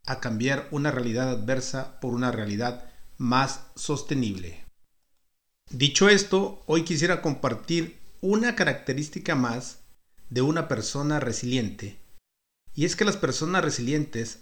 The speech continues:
se rodean de personas con actitud positiva. Así es, amigo, las personas resilientes se rodean de personas con actitud positiva. En lo personal, amigos,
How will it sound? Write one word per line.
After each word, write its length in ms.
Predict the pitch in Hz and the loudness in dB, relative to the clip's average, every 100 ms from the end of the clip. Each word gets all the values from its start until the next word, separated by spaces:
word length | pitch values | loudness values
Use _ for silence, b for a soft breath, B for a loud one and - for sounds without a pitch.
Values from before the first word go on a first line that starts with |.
| - | -12
se 160 | - 139 | -6 -4
rodean 520 | 123 120 160 170 156 | -2 0 2 2 0
de 80 | - | -2
personas 640 | 120 107 - 160 151 147 | -4 -4 -2 0 0 -2
con 220 | - 120 | -4 -4
actitud 580 | 104 - 110 - 147 156 - _ - | -4 -6 -10 -4 -2 -4 -10 _ -14
positiva. 640 | - 131 143 135 107 87 - _ _ _ - | -6 -4 -2 -2 -2 -4 -12 _ _ _ -12
Así 260 | 123 107 135 | -8 -2 -2
es, 140 | 120 | 0
amigo, 420 | 127 139 160 185 - _ _ - | 0 2 2 -2 -10 _ _ -6
las 240 | 117 110 | -6 -4
personas 640 | - 107 - 156 175 185 | -6 -4 -4 -2 0 2
resilientes 840 | 170 151 127 139 143 139 147 - - | 2 0 0 0 0 -2 -6 -6 -10
se 220 | - 131 104 | -6 -4 -2
rodean 580 | 104 104 135 151 139 | -2 0 4 4 4
de 80 | 127 | 0
personas 640 | - 104 127 131 127 127 - | -2 -4 -4 0 2 0 0
con 160 | 110 | -2
actitud 540 | 95 - 98 - 131 131 - - | -4 -6 -6 -2 -2 -4 -16 -10
positiva. 580 | 120 117 117 110 90 - - - - - - - - - | -6 -6 -6 -6 -6 -10 -20 -20 -20 -20 -20 -14 -4 4
En 100 | 156 | 4
lo 140 | 156 | 4
personal, 400 | 160 160 160 190 | 2 2 2 4
amigos, 720 | 185 180 180 185 - - | 4 6 6 6 6 4